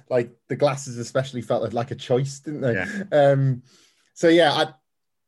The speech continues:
Speaker 1: I don't know, don't know. Um, the thing with Aleister Black was he, so before he disappeared, people have forgotten this, I think, because Christ, it was depressing. He turned heel and changed his look.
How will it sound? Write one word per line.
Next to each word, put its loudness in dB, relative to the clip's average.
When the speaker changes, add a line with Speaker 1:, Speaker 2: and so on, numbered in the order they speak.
Speaker 1:
I 2
don't 2
know, 2
don't 4
know. 2
Um, -2
the -6
thing 2
with 2
Aleister 2
Black -4
was -4
he, -2
so -2
before 0
he 0
disappeared, -6
people -2
have -10
forgotten 0
this, -12
I -20
think, -10
because -4
Christ, -4
it -12
was -12
depressing. -14
He -2
turned 4
heel 2
and 0
changed -2
his -10
look. -4